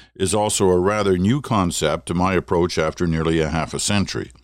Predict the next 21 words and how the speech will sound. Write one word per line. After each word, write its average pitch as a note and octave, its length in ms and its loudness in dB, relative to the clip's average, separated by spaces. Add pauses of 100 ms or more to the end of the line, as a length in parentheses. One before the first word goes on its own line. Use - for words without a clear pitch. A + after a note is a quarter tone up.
(460)
I G2 140 -2
find G2+ 320 0
it F2+ 100 0
extremely B2 640 2
difficult D#2+ 540 -2
for F2 160 0
a D2 40 -2
fresh A#2 380 -2
employee D#2+ 520 0
to E2 100 -4
be F2+ 180 0
able F2+ 160 2
to D2 80 -4
question G#2 560 0
and E2+ 140 0
learn E2 400 0
from E2 180 -4
the E2 80 0
more E2+ 240 0
experienced G2 720 0
colleagues C2 540 -6